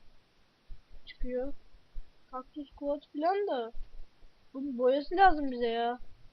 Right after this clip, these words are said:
Fur, cloth, leggings. Kaktüs. Gel, gel, gel, gel. Çok şöyle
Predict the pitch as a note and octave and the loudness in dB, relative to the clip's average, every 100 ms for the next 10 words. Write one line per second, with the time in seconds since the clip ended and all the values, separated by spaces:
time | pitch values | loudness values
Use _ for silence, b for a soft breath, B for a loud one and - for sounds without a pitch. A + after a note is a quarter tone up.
0 | - - _ _ - - C#4 D#4 E4+ - | -14 -16 _ _ -20 -6 0 0 0 -12
1 | _ - - C#4+ D4+ F4+ - - - - | _ -8 0 2 4 2 -4 -16 -12 -4
2 | - - - - - - - B3 C4+ B3+ | -4 -2 -4 -4 -12 -14 -8 -2 -2 -2
3 | A#3 - - - - - - - - - | -6 -8 -12 -12 -10 -4 -4 -4 -12 -14
4 | A#3+ A#3+ - B3 B3 - - - - - | -14 -14 -16 -16 -16 -20 -8 -4 -4 -8
5 | - - - _ _ - - - - - | -20 -20 -20 _ _ 4 4 4 4 4
6 | - - - - - - - - - B | 2 2 0 0 -4 -6 -4 -4 0 B
7 | B B - B3 A3+ A3+ A#3 - - - | B B 0 0 -4 -4 -8 -10 -20 -20
8 | - - - B3+ B3+ - _ _ - C4+ | -20 -20 -8 -6 -6 -12 _ _ -8 -4
9 | C#4 C#4 A#3 G3+ G3+ - _ - E4 E4+ | -4 -6 -10 -12 -14 -20 _ -16 -2 0
10 | - - - - D4 C#4 | -2 -12 -20 -16 -14 -12